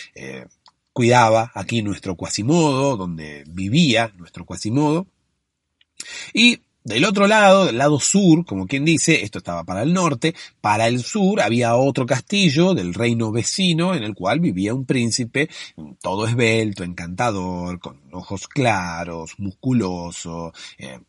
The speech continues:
la princesa, imagínate, estaba que hervía por ese príncipe,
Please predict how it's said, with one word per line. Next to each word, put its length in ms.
la 120
princesa, 420
imagínate, 500
estaba 220
que 120
hervía 440
por 160
ese 300
príncipe, 500